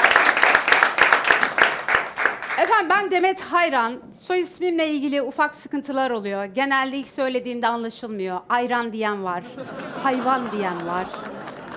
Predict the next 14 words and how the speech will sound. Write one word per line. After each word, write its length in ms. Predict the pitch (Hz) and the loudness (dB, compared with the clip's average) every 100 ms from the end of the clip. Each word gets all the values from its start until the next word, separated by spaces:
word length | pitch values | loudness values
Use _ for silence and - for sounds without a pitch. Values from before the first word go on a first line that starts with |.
| - - - | -14 -12 -4
Ee, 260 | 226 226 226 | 0 2 0
keza 440 | - 277 269 247 | 0 2 2 2
hayvan 300 | 262 233 233 | 2 2 0
severim. 500 | 226 240 220 214 214 | 0 -4 -2 -4 -6
Bir, 60 | 247 - - - | -8 -12 -18 -12
e, 580 | 208 208 202 202 196 190 | -6 -2 -2 -2 -4 -4
bir 120 | 294 | -6
kedi 280 | 294 277 277 | -4 -4 -2
ve 160 | 262 233 | -2 -4
bir 80 | 254 | -8
köpesiyle 960 | 254 254 233 247 240 226 214 214 - | -6 -6 -8 -8 -6 -2 0 0 -4
yaşayan, 560 | 190 220 - 220 180 180 - - - - _ | -4 -4 -2 -2 -2 -4 -14 -20 -20 -20 _
köpeciyle 600 | 285 294 269 262 320 254 | -4 -2 -2 0 2 4
yaşayan 580 | 226 214 - 285 254 | 4 2 0 0 0